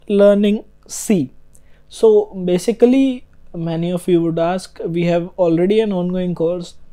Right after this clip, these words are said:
ha-, Ethical Hacking, so why are you switching over the course?"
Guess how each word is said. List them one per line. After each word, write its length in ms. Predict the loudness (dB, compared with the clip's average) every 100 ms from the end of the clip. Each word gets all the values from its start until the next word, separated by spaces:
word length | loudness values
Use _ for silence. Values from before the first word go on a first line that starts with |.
| -20 -20 -20
ha-, 260 | -16 -12 -12 -8
Ethical 320 | -6 -2 -2
Hacking, 520 | 0 -4 -2 -6 -6 -12 -20 -20 -18
so 200 | -4 -4 -2 2 4
why 120 | 6 6
are 120 | 4
you 160 | 0 -4
switching 360 | -6 -4 -4
over 200 | -4 -6 -6 -6
the 20 |
course?" 400 | -4 -10 -10 -16